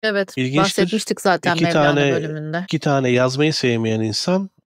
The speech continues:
Speaker 2: Şems'in etkisiyle Mevlana yazmaya başlıyor Şems'in kaybolmasından sonra. Şems gelene kadar Mevlana da yazmayı seven, kitap yazmayı seven bir isim değil.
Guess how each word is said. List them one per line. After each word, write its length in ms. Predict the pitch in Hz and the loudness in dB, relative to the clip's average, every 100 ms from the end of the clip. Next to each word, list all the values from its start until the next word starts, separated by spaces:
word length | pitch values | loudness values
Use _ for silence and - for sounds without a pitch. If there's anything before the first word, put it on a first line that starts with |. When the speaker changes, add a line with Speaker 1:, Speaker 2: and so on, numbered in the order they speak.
| - | -6
Speaker 2:
Şems'in 400 | - 139 131 170 | -2 -2 -2 0
etkisiyle 560 | 143 - 117 - 117 196 | -2 -2 -4 -2 0 2
Mevlana 460 | 165 151 139 151 | 2 2 2 2
yazmaya 460 | 170 143 131 120 98 | 2 2 2 0 0
başlıyor 340 | 95 - 101 | -6 -8 -10
Şems'in 360 | - 110 107 113 | -10 -8 -10 -10
kaybolmasından 760 | - 110 104 101 - - 104 98 | -6 -4 -4 -6 -8 -6 -6 -6
sonra. 380 | - 107 147 170 | -8 -6 -6 -8
Şems 320 | - 135 127 | -4 -2 -4
gelene 300 | - 135 143 | -2 0 2
kadar 240 | 143 139 170 | 2 0 0
Mevlana 420 | 170 160 156 127 | 0 0 0 0
da 60 | 117 | 2
yazmayı 400 | 117 117 120 113 | 2 0 -2 -4
seven, 380 | - 117 113 | -2 -2 -2
kitap 400 | 123 - 110 110 | -4 -8 -6 -4
yazmayı 320 | 117 107 107 107 | -4 -4 -4 -6
seven 580 | - 104 110 123 139 _ | -6 -4 -4 -6 -10 _
bir 180 | 113 117 | -8 -8
isim 380 | - - - 104 | -6 -8 -8 -12
değil. 200 | 127 | -10